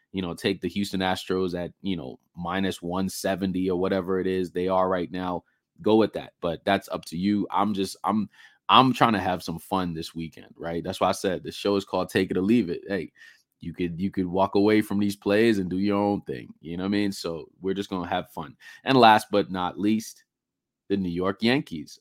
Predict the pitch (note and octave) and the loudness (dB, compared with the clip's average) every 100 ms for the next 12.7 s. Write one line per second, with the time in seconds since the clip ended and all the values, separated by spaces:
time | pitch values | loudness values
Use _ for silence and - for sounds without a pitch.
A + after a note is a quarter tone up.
0 | - G2 A2+ A2+ G#2+ G2+ G2 F#2 F#2 F#2 | -6 0 2 2 2 0 -2 -4 -4 -8
1 | - _ _ _ _ _ - G#2 F#2 F2+ | -12 _ _ _ _ _ -2 -2 0 -4
2 | - - F2+ F2+ F2 - E2+ E2+ D#2 E2+ | -6 -6 -4 -2 -2 -6 -12 -10 -8 -8
3 | - D#2+ E2 D2 C2+ - - F#2 - - | -10 -10 -10 -10 -14 -14 -6 -6 -6 -4
4 | F2+ F#2 F#2 - F#2 F2+ F#2+ - G#2+ G#2+ | -2 0 -2 -2 -4 -2 -2 -2 0 2
5 | G#2 - - - B2 A#2+ - F3+ A2 F2+ | 0 -2 -4 0 2 2 2 0 2 0
6 | - - A#3 - - F2 C3 E3+ C#3+ G2+ | -2 -8 -8 -8 -8 -4 0 2 2 2
7 | F#2 F2 F#2 F2 - _ _ _ - - | 0 -2 -2 -4 -8 _ _ _ -20 -2
8 | G#2+ C#3 C#3+ C#3+ C3 A#2 G#2+ A#2 A2 F2+ | 4 4 6 6 4 0 -2 -4 -2 -4
9 | C#2 F#2 - A2+ A2+ G#2+ G#2 - A2+ - | -6 -8 -2 2 4 2 0 0 -4 0
10 | A#2+ F#2 F#2+ F#2+ G2 G2 G2 F2+ - F2+ | -2 0 -2 4 4 4 -2 -2 -2 -2
11 | D#2 - F2 F2+ F#2+ F#2+ _ - F2+ G#2+ | -2 -6 -6 0 0 0 _ -8 -6 -4
12 | F#2+ F#2 F#2+ F#2+ - F2 | -2 -2 -2 -4 -4 -6